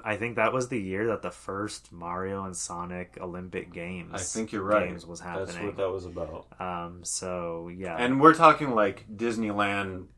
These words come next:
Speaker 2: you know,
Speaker 1: Like,
Speaker 2: costumes.
Speaker 1: full
Speaker 2: Like,
Speaker 1: size. Not
Speaker 2: full
Speaker 1: like
Speaker 2: blown.
Speaker 1: your, your Hallow-, your Spirit of Halloween
Speaker 2: Right.
Speaker 1: costumes.
Speaker 2: Like
Speaker 1: Like,
Speaker 2: Mickey Mouse costume.
Speaker 1: yeah, like that high level quality of costume.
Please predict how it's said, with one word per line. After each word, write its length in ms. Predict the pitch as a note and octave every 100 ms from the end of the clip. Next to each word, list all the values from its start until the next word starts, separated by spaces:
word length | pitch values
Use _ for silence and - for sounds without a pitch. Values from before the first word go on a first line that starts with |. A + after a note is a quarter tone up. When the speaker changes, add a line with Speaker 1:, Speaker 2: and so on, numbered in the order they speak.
| _ A2
Speaker 2:
you 180 | A2
know, 380 | F#2+ F#2 F2+ F2+ F#2+
Speaker 1:
Like, 160 | G2
Speaker 2:
costumes. 540 | B2 G#2+ - F#2 E2+ -
Speaker 1:
full 220 | - B2+
Speaker 2:
Like, 80 | A2
Speaker 1:
size. 340 | G#2+ G2 -
Not 180 | A#2+ B2+
Speaker 2:
full 100 | C3+
Speaker 1:
like 200 | C3 A2
Speaker 2:
blown. 140 | A#2+ A2+
Speaker 1:
your, 640 | A2+ A2 G#2 G2+ G2 F2+ F#2 - A#2+
your 240 | A2+ G2+
Hallow-, 400 | G2 G#2 G2+ G2+
your 160 | G2+ F#2+
Spirit 340 | - A2+ G#2+
of 80 | F2+
Halloween 680 | G2+ G2+ F#2+ F#2+ F#2+ F#2 F2+
Speaker 2:
Right. 400 | F2 E2 C#2+ - -
Speaker 1:
costumes. 480 | - F#2+ F2 - F#2
Speaker 2:
Like 240 | G2+ F#2+ F#2+
Speaker 1:
Like, 80 |
Speaker 2:
Mickey 280 | A2 A#2+ A#2
Mouse 500 | G#2 G2 G2 F#2 -
costume. 420 | - G#2 F#2 F#2+ E2+
Speaker 1:
yeah, 200 | D#2+ D2+ -
like 220 | G2 F#2+
that 240 | G2+ G2+ F#2
high 280 | G2+ G2 F#2+
level 400 | F#2 F2+ F2 F2+
quality 600 | - F2+ E2+ E2 E2 D#2+
of 100 | -
costume. 720 | F2 E2+ - - E2 E2